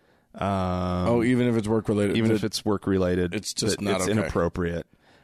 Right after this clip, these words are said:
Speaker 1: Uh, and then, uh, but lunch, uh, what is it, around, like, thirty percent
Speaker 2: Okay.
Speaker 1: of, uh, of men and women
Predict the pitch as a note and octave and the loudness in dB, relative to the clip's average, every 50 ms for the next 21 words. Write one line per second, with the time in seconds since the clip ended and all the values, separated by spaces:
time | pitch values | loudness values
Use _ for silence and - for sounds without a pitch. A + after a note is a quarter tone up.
0 | - - - F#2+ G2 F#2+ F#2+ - - - A2 A2 A#2 B2 B2 A#2+ A#2+ A#2 A#2 A2+ | -12 -6 -2 0 0 2 0 0 0 0 2 2 2 4 2 2 2 2 2 2
1 | A2 G#2+ G#2 G2+ G#2+ A#2 A2+ - A2 A#2 B2 B2+ B2+ B2+ C3 - - - - - | 2 2 2 0 0 0 -2 0 2 2 2 4 4 2 2 0 0 -4 -4 -6
2 | - - _ - - A2 G#2+ G#2+ G#2 G#2 G2+ G2+ G2+ G2 G#2+ G#2 G2+ F2+ F#2+ F#2 | -12 -16 _ -8 -4 -2 0 2 2 2 2 2 2 2 2 2 2 0 0 0
3 | F#2+ F#2+ F#2 F#2 F2+ F2+ F#2 F2+ F#2 F#2 F#2 - - - - A2 A2 G#2 A2 A2 | 2 0 0 0 0 0 0 -2 -2 -4 -6 -8 -10 -6 -2 -2 0 0 0 -2
4 | - A2+ G#2 - A2 G#2 G#2 G#2+ - - _ - A2+ A2+ A#2 A#2 D3 B2+ A#2 B2 | -2 -4 -4 -4 -4 -4 -4 -6 -10 -14 _ 0 2 2 4 4 2 2 2 0
5 | C3+ - - _ _ - - G2 G#2 G2+ G2 F#2+ G2+ G#2 F#2+ F#2+ G2 F#2+ F#2+ F#2+ | -2 -6 -10 _ _ -4 -2 0 2 2 0 0 0 0 0 0 0 0 0 0
6 | F#2+ F#2 F#2 F#2 F#2 F#2 F#2 - - G2 G2+ F#2+ F#2+ G#2 G#2 G2+ G2+ G2 G2 F#2+ | 0 0 -2 -2 -2 -4 -4 -6 -6 -6 -6 -4 -2 -2 -2 0 0 -2 -2 -2
7 | G2 F#2+ F#2 F#2 F#2 F#2 F#2 F#2 | -2 -2 -2 -4 -4 -6 -8 -10